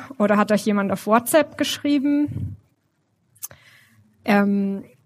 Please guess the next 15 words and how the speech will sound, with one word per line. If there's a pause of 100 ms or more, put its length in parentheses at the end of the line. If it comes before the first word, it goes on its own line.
(160)
habt
ihr
irgendwie
geguckt,
wie
ihr
hierher
kommt? (220)
Also
seid
ihr
über
Google
hierher
gekommen?